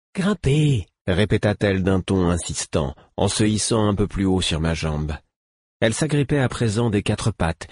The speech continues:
et ses petites griffes avaient traversé le tissu pour s'enfoncer dans ma chair. Je m'efforçai de réagir comme un domestique ordinaire. Je fis une grimace,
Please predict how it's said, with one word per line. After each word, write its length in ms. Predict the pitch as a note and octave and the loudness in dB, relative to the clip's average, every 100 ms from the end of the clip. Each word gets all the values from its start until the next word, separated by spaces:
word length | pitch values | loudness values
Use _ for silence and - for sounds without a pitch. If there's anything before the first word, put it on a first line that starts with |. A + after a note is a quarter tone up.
| - - | -20 -6
et 100 | G2 | -4
ses 160 | G2 G2+ | -2 0
petites 280 | B2 A2 A2 | -2 -4 -4
griffes 320 | A2+ C#3 - | -2 -2 -2
avaient 200 | G#2+ G#2 | -2 -2
traversé 480 | - F#2+ F#2+ - G#2 | -2 -2 -2 0 0
le 100 | F2 | 0
tissu 400 | - F2 - A2 | -2 -6 -6 -6
pour 220 | - - | -6 -6
s'enfoncer 480 | - E2 E2+ - F2 | -6 -4 -4 -4 -2
dans 140 | E2 | 0
ma 120 | E2 | -2
chair. 440 | D#2+ D2+ C#2 D#2+ - - - _ _ _ | -2 -4 -6 -8 -14 -20 -20 _ _ _
Je 120 | F2 | -2
m'efforçai 460 | G2 G#2 G#2 - A2 | 0 0 -2 0 0
de 80 | F#2+ | 2
réagir 640 | F#2 F#2+ F#2+ F#2 A#2 G2+ - - - | 2 2 2 0 -2 -2 -6 -18 -8
comme 160 | - F#2 | -2 0
un 80 | F#2+ | 2
domestique 500 | G2+ G2 - F#2 G2+ | 2 2 -2 -4 -2
ordinaire. 640 | F2 F2 E2+ D#2 C#2+ C2+ - _ _ _ | 0 0 -2 -2 -4 -8 -16 _ _ _
Je 140 | F2 F#2+ | -4 0
fis 140 | G#2 | 0
une 140 | G#2 | 2
grimace, 520 | G2 G2+ A2+ C3+ - | 2 2 0 -2 -6